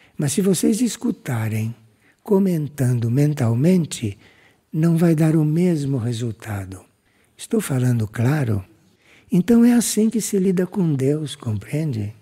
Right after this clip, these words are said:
Quando se lida com isso, que nós não sabemos o que é, mas sabemos que existe, quando se lida com isso, é preciso nem pensar em resultado.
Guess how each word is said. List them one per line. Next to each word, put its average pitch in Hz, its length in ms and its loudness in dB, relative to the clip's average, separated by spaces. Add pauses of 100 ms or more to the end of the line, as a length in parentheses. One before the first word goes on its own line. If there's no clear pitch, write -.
(520)
Quando 226 260 2
se - 180 -2
lida 160 320 4
com 131 240 -4
isso, 165 400 0
que 147 120 -6
nós 139 220 -2
não 190 180 0
sabemos 160 580 0
o 139 80 0
que 131 200 -4
é, 147 240 0 (640)
mas 139 220 0
sabemos 147 640 -2
que - 140 -6
existe, 123 720 -2 (580)
quando 226 220 0
se - 160 0
lida 127 320 2
com 120 200 -6
isso, 139 500 -2 (360)
é 165 80 -4
preciso 202 500 0
nem 277 520 0
pensar 185 640 -2
em 165 100 -2
resultado. 135 920 -8